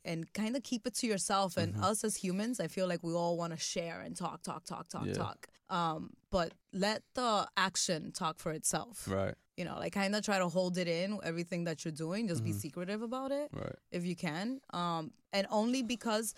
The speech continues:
Speaker 1: other people's opinions will affect you if you're not a hundred percent there where you believe in yourself. If you're a little doubtful,
Speaker 2: Yeah.
Speaker 1: if there's that one little seed of
Speaker 2: It's
Speaker 1: doubt in
Speaker 2: gonna
Speaker 1: your
Speaker 2: grow.
Speaker 1: head and somebody says, "Oh, I think what you're doing is crazy,"
Speaker 2: Mm-hmm.
Speaker 1: you're never gonna do it.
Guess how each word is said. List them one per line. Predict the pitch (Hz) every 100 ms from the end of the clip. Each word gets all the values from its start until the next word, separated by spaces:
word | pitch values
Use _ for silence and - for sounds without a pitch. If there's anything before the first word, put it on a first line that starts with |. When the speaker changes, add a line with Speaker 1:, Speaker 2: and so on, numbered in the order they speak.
| - -
Speaker 1:
other | 202 226
people's | 226 214 220
opinions | 185 - 190 185 233 269 -
will | 180 190 -
affect | 170 175 175 -
you | 254 262 -
if | 180 185
you're | 202 202 196
not | 185 180
a | 165
hundred | 170 180 170
percent | 175 - 165 160 - _
there | 165 185 185 165
where | 165
you | 165 165
believe | 160 160 151
in | 147
yourself. | 139 - - - - - _
If | - 165
you're | 190
a |
little | 196 196 208
doubtful, | 185 185 185 - 240 226 269 277 -
Speaker 2:
Yeah. | 202
Speaker 1:
if |
there's | 185 202
that | 214 190
one | 185 226 240 233
little | 220 220
seed | - - 202 190
of | 175 165
Speaker 2:
It's | 196
Speaker 1:
doubt | 180 196 -
in | 190
Speaker 2:
gonna | 185
Speaker 1:
your | 175
Speaker 2:
grow. | 175
Speaker 1:
head | 175 196 285 - -
and | 196 185
somebody | 180 202 208 208 196 196
says, | - 170 170 170 - -
"Oh, | 185
I | 175 160
think | 175 175
what | 170 -
you're |
doing | 156 170 151
is | -
crazy," | - 151 160 190 262 311 -
Speaker 2:
Mm-hmm. | 113 101
Speaker 1:
you're | 190
never | 185 170 160
gonna | 151
do | 143 143
it. | -